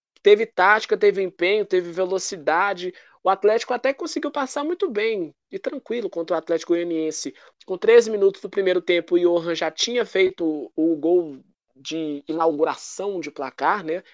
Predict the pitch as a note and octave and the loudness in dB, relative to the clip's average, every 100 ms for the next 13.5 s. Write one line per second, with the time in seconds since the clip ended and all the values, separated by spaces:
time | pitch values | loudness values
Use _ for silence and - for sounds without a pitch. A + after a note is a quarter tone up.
0 | _ C3+ D#3 D3+ F3+ F3 D#3+ F3+ G#3 - | _ -10 -8 -2 0 2 4 4 2 -6
1 | - E3 D3 D3+ E3+ D3 C#3+ C#3+ D#3+ D#3 | -10 -6 -4 -2 -4 -4 -4 -2 -4 -6
2 | D3 C#3+ D3+ C#3+ - - _ _ _ _ | -4 -2 -2 -4 -12 -20 _ _ _ _
3 | _ D#3 C#3 F#3 F#3+ F3 - E3 D3 D#3+ | _ -8 -4 -2 2 0 2 2 4 2
4 | D#3 D3+ D#3 D3 D3+ D#3 - - - D#3+ | 2 0 -2 0 -2 -4 -10 -16 -4 -2
5 | D#3+ E3 E3+ E3+ E3+ E3+ F3 D#3+ D#3 D3+ | 0 -2 0 -2 0 0 0 -2 -2 -2
6 | D#3+ D3+ E3 D3+ F#3 C#4 - _ _ B2+ | -2 0 2 2 2 -4 -10 _ _ -10
7 | D3+ D3 F#3+ G3+ D#3+ G#3 - E3 E3 D3+ | -8 -4 -2 0 0 -2 -6 -4 -4 -2
8 | D3+ D#3 - - D3+ D#3+ - D3 D#3 D3 | -4 -6 -6 -4 -2 -2 -2 -4 -4 -4
9 | D3+ D#3 - D#3 D#3+ C#3+ D3 F3+ F#3+ - | -6 -6 -8 -6 -6 2 2 2 -2 -6
10 | F3+ B3+ - _ _ _ _ - B3+ E4+ | -8 -8 -14 _ _ _ _ -6 -2 0
11 | - A#3+ A#3+ G#3+ A3 A3+ A3+ G#3 G#3+ B3+ | 0 0 0 2 4 6 4 0 -2 -6
12 | B3 C4 B3 A#3+ A#3+ A#3 A3+ A3 A3+ G#3 | -8 -8 -4 -2 0 -2 -4 -6 -6 -8
13 | G#3+ G3 F#3 D3 | -8 -4 -4 -4